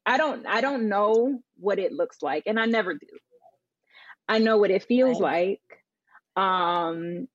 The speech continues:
Speaker 1: and what it feels like to me is excitement. Like, it feels excite-, it feels exciting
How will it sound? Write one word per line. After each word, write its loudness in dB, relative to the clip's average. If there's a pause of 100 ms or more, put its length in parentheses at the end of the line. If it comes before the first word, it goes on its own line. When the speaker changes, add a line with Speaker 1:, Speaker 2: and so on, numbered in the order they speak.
(100)
Speaker 1:
and 2
what 2
it 0
feels 4
like 0
to -2
me 0
is 0 (1200)
excitement. -4 (840)
Like, 2
it 2
feels 2 (1400)
excite-, -2
it 0
feels 2
exciting 0